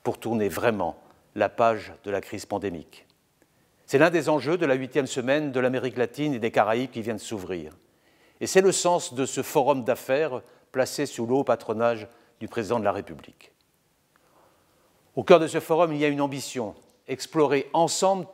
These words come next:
tout le potentiel de nos échanges économiques et commerciaux pour en faire un horizon commun de croissance et de prospérité et de progrès.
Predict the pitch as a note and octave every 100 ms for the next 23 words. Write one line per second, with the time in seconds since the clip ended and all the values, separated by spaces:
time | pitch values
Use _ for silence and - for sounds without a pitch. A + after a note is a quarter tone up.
0 | - A#3+ F#3+ - E3+ E3+ F#3+ F3 E3 C#3
1 | C3 B2+ C3 C#3 B2 - D#3+ D#3 C#3 C#3+
2 | C3 A#2+ B2+ A#2 A2 - C#3+ D#3 E3 -
3 | - _ _ - B2 B2+ - D#3 B2+ B2+
4 | B2+ A#2 B2 - D3+ C#3+ D3+ B2 A#2 C3+
5 | D#3 - C3+ C3+ - G#2 A2+ - B2 B2+
6 | G#2+ G2+ A#2 G#2 F#2+ - F#2 D2+ -